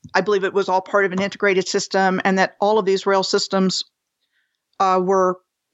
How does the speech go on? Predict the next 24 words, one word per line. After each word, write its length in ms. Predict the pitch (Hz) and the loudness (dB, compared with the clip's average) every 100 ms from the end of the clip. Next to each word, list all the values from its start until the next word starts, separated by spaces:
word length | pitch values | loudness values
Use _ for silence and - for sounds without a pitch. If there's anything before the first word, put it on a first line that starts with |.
| - | -12
part 240 | - 226 | -2 0
of 60 | 208 | 0
the 40 | |
planetary 460 | 190 185 190 - 190 | 0 0 0 0 -2
grid 240 | - 208 | 0 -4
system 540 | - 196 - 190 185 185 _ _ _ - | -2 -4 0 0 0 -2 _ _ _ -4
and 360 | 214 196 190 185 - | 0 2 2 0 -2
were 160 | 190 | -4
part 260 | 190 - 208 | -2 0 2
of 160 | 202 180 - _ _ _ _ _ _ _ - | 0 -2 -14 _ _ _ _ _ _ _ -2
a 180 | 202 185 - | 0 0 -4
generator 520 | - 247 269 214 196 | -4 0 2 2 2
of 220 | 196 196 190 | 0 -2 -4
free 240 | - 202 | -6 -4
energy. 420 | 185 190 - 175 - _ _ _ _ _ _ _ _ - | -4 -6 -6 -8 -10 _ _ _ _ _ _ _ _ -8
We, 240 | 180 190 185 | -2 -2 0
we 140 | 190 | -2
had 240 | 180 196 | 0 -2
free 180 | - 185 | -2 -4
energy 440 | 180 185 - - - | -2 -4 -4 -8 -4
up 140 | 190 | -2
until 260 | 190 - 190 | -2 0 0
this 180 | 180 175 | 0 -2
cataclysm. 680 | - 180 - - - 185 | -2 -4 -2 -4 -4 -6